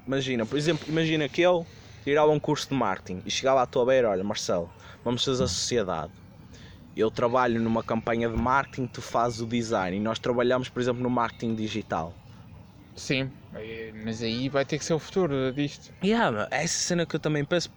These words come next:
Speaker 1: eu acho que, por exemplo, o
Speaker 2: Tipo,
Speaker 1: pessoal
Speaker 2: a minha
Speaker 1: design
Speaker 2: cena, a minha cena agora, por exemplo, entra, por isso é que eu ando a gostar muito da... do pessoal das social medias e como trabalhar pelas social medias,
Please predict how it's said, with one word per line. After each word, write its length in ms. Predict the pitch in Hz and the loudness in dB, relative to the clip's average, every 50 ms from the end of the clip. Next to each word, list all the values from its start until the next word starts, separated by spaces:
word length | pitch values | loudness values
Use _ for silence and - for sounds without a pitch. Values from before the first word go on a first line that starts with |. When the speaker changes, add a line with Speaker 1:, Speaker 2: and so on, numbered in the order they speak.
| - - 131 | -10 -2 2
Speaker 1:
eu 160 | 127 131 139 | 4 4 4
acho 220 | 151 147 - - | 4 2 0 -4
que, 40 | - | -4
por 120 | - 147 | -2 -2
exemplo, 220 | 139 147 135 127 131 | 0 0 0 0 0
o 20 | |
Speaker 2:
Tipo, 100 | 143 160 | -2 0
Speaker 1:
pessoal 240 | - - 160 139 147 | 2 2 4 4 4
Speaker 2:
a 40 | 147 | 4
minha 120 | 165 170 | 4 4
Speaker 1:
design 360 | 180 175 120 104 101 - - | 4 4 4 4 4 4 2
Speaker 2:
cena, 80 | - - | 0 0
a 20 | 165 | 0
minha 160 | 175 185 175 | 0 0 0
cena 240 | - - 190 180 180 | 0 -2 -2 0 0
agora, 240 | 170 185 196 190 175 | 2 2 0 0 0
por 100 | - 175 | -2 -2
exemplo, 400 | 160 175 175 170 156 170 170 160 - - - - - | -2 0 -2 -2 -4 -8 -10 -12 -12 -16 -16 -12 -8
entra, 240 | 165 170 165 175 170 | -4 -2 0 0 0
por 340 | - - - - - - 170 | -2 -4 -12 -20 -12 -8 -6
isso 120 | 156 - 170 | -4 -4 -2
é 20 | |
que 80 | - 170 | 0 2
eu 60 | 170 | 2
ando 140 | 165 165 165 | 2 2 0
a 40 | |
gostar 220 | 156 - - 170 160 | 0 0 2 2 2
muito 280 | 160 160 156 - 156 | 2 2 0 0 0
da... 480 | 147 143 143 139 131 127 123 117 117 - - - - - - - - - - - - - - - - - - - | 2 4 6 6 6 6 6 4 2 0 -2 -8 -14 -20 -20 -20 -20 -20 -20 -20 -20 -20 -20 -20 -20 -20 -16 -8
do 120 | 151 156 143 | -4 -4 -4
pessoal 360 | - - - 165 151 147 139 | -4 -4 0 2 2 2 4
das 280 | 131 139 135 135 131 - | 4 2 4 2 2 2
social 300 | 170 151 - - 143 135 | 2 0 2 2 0 0
medias 420 | 143 160 170 156 160 160 147 135 143 | 0 0 0 2 2 2 0 0 -2
e 60 | 139 | -4
como 280 | - 151 143 139 139 135 | -2 -2 -4 -2 -4 -2
trabalhar 300 | - 143 135 131 135 135 | -2 0 2 2 2 2
pelas 220 | - 147 139 127 | 2 2 0 0
social 280 | - 156 131 - 147 135 | 2 0 -2 0 -2 -2
medias, 360 | 127 123 113 110 110 120 - | -2 -2 -4 -4 -4 -6 -8